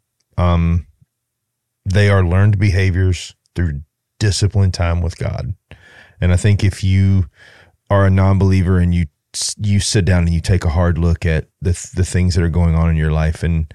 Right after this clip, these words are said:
where you are most gifted, not where you're most talented. Again, you might be a great you know, hamburger bun maker. I,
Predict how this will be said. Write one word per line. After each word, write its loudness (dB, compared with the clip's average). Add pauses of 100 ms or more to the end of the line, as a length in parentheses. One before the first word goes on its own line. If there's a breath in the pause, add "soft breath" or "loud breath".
(360 loud breath)
where 2
you 2
are 2
most -2 (360)
gifted, 0
not 2
where 2
you're 4
most 2
talented. 0
Again, 0 (460)
you -2
might 0
be 0
a 0 (140)
great 0 (1500 soft breath)
you 2
know, 2 (320)
hamburger 0
bun 0
maker. -2 (220)
I, 2